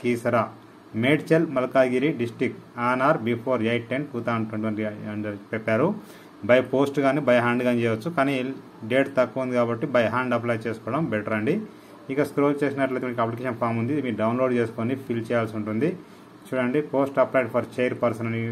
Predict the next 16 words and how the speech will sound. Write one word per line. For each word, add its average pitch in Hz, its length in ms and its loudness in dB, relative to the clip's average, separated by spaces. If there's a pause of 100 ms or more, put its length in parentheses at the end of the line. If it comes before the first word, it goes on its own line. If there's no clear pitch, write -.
(140)
personal 120 320 -2
information 113 480 -4 (720)
so 120 200 -4
ఇచ్చారు. 117 340 0 (160)
ఇది 127 140 2 (760)
నోటిఫికేషన్ 127 560 -2
ఈ - 60 0
విధంగా 123 300 -2
ఉంటుంది 117 260 -4
కాబట్టి 120 240 -2
మీరు 113 160 -4
డౌన్లోడ్ 120 420 0
చేసుకొని 120 420 -2 (440)
డీటెయిల్స్ 135 400 0
అన్నీ 123 160 -4
కూడా 131 120 -2